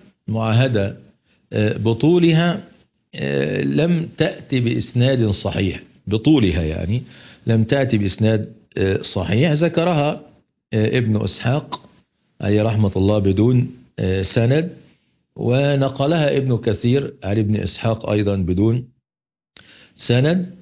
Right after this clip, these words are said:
والإمام أحمد، آه، ذكر، آه، أسانيد أن النبي عليه الصلاة والسلام كتب كتابًا بين المهاجرين والأنصار،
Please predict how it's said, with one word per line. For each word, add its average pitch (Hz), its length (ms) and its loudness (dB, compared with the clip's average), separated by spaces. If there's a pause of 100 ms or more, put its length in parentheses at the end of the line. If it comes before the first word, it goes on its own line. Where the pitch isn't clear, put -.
(180)
والإمام 165 480 2
أحمد، 147 500 -2 (760)
آه، 120 600 0
ذكر، 139 640 0 (800)
آه، 113 440 2
أسانيد 123 640 2 (600)
أن 110 180 2
النبي 107 400 2
عليه 117 160 2
الصلاة - 160 -2
والسلام 127 340 0
كتب 147 360 0
كتابًا 143 600 0 (500)
بين 127 300 2
المهاجرين 110 800 4
والأنصار، 127 840 0